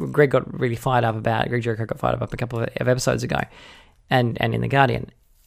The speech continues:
if he gets away with this line, then we're all doomed. <laughs> Like,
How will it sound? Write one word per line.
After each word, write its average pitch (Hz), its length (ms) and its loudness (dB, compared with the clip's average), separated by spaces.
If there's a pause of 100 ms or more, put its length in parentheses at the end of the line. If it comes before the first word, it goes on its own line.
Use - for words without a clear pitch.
(380)
if 208 180 6
he 240 80 2
gets 277 260 4
away 190 280 6
with 190 160 4
this 151 180 -2
line, 127 440 0 (800)
then 214 200 8
we're 254 140 8
all 220 140 8
doomed. - 500 8
<laughs> - 520 6
Like, - 280 -2